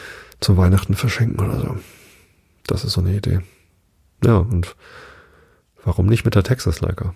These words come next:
Also klar, mit der Nikon fühle ich mich schon wohler irgendwie, aber ich könnte auch, könnte auch beides machen, ne?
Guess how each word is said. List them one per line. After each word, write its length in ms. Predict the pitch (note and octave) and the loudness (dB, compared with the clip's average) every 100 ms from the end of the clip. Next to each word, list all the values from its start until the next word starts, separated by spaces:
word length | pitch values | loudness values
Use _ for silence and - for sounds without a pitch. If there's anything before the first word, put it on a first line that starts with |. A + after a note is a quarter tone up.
| - | -4
Also 180 | F#2 | -2
klar, 200 | F2 F2+ | 2 2
mit 140 | E2+ F2 | 2 4
der 100 | E2+ | 4
Nikon 480 | F2 G2 A2 G2+ G2 - _ _ - - - _ | 4 2 2 0 -2 -10 _ _ -20 -20 -20 _
fühle 240 | - G2 | -2 0
ich 80 | E2+ | 2
mich 140 | F#2 | 0
schon 220 | - F#2 E2+ | 2 2 4
wohler 280 | G#2+ C#3 D3+ | 4 2 2
irgendwie, 360 | D3 D3 D#3 - _ - - | 0 0 0 -4 _ -20 -14
aber 100 | B2+ | -12
ich 80 | - | -8
könnte 200 | - A2+ | -4 -4
auch, 100 | - _ _ _ _ _ _ _ _ _ _ _ _ _ _ _ _ _ - - | -4 _ _ _ _ _ _ _ _ _ _ _ _ _ _ _ _ _ -20 -6
könnte 220 | - C3+ | -4 -4
auch 80 | - | -2
beides 380 | A#2 B2 F#2+ | 2 2 2
machen, 220 | F2+ E2 | 0 2
ne? 120 | F2+ | 2